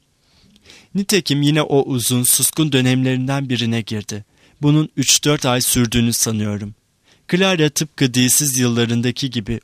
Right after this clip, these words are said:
o küçük kara tahtasını kullanıyordu yine. Bu kez kaygılanmadım. Çünkü Blanca'nın doğumundan sonra nasıl normale döndüyse yine öyle olacağına inanıyordum.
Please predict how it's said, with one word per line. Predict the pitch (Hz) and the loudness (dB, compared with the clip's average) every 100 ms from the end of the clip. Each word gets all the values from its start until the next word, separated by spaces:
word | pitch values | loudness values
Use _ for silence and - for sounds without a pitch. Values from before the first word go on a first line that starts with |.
| _ | _
o | 127 - | -4 -2
küçük | - - - | -2 -2 -2
kara | 131 135 | -2 0
tahtasını | - 120 117 120 - 117 | 0 -2 -2 0 0 -2
kullanıyordu | - 113 110 107 104 104 - | -4 -4 -2 -2 -4 -4 -6
yine. | 110 107 101 _ _ _ - _ | -6 -6 -10 _ _ _ -20 _
Bu | 214 | -2
kez | 214 208 | 0 0
kaygılanmadım. | - 139 123 131 123 107 104 - - _ _ - | 2 0 0 0 2 0 -6 -10 -18 _ _ -2
Çünkü | 170 170 151 | 0 0 0
Blanca'nın | 127 135 139 131 123 | 0 0 0 0 2
doğumundan | 120 120 127 143 143 | 2 2 2 0 0
sonra | - 113 117 | 0 0 0
nasıl | 131 139 131 | 2 0 0
normale | 120 117 117 120 117 | 0 2 0 -2 -2
döndüyse | 117 113 143 - 120 107 - _ | -2 -2 -2 -2 -2 -6 -14 _
yine | 151 175 | 0 0
öyle | 156 135 135 | 2 2 2
olacağına | 120 110 123 117 | 0 -2 -4 -2
inanıyordum. | 110 107 104 101 104 - | -2 -2 -2 -2 -6 -8